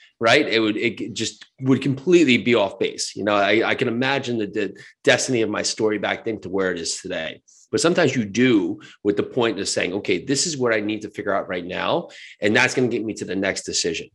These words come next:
And that's what we did with multifamily. We said, Okay, I don't know what I don't know. So the best thing I can do, take a step, surround myself with great people, whether it be, you know, i-, internal team members, whether it be external team members, whether it be mentorship, put, put the right people around me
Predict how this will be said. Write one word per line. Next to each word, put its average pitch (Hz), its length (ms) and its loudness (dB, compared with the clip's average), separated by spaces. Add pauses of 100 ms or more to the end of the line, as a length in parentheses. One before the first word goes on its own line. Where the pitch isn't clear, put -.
(120)
And 98 100 4
that's 123 200 4
what 127 100 -2
we 117 80 -2
did 117 120 2
with 120 140 0
multifamily. 127 600 0
We 95 80 0
said, 92 260 0 (300)
Okay, 104 200 2
I 107 120 2
don't 151 180 2
know 147 100 4
what 131 140 2
I 104 100 2
don't 92 220 -4
know. 92 380 -6 (260)
So - 120 -2
the 95 100 2
best 139 260 2
thing 160 120 2
I 139 60 0
can 131 140 -4
do, 110 340 0 (680)
take 165 220 0
a 156 40 -2
step, - 320 2
surround 127 480 2
myself 117 440 0
with 95 160 -10
great 107 400 -2
people, - 380 -8 (500)
whether 117 300 6
it 117 220 4
be, 117 200 2
you 107 180 0
know, 98 240 0
i-, 107 220 -8
internal 135 420 2
team 131 240 -2
members, 120 340 -2
whether 98 180 -2
it 95 120 -12
be - 240 -12
external 135 440 0
team 127 240 -2
members, 113 380 -2 (260)
whether 107 260 2
it - 120 -6
be 87 140 -12
mentorship, 123 920 -2
put, - 320 0
put - 300 -8
the 139 80 2
right 123 280 0
people 110 280 -4
around 98 400 -2
me 196 200 -6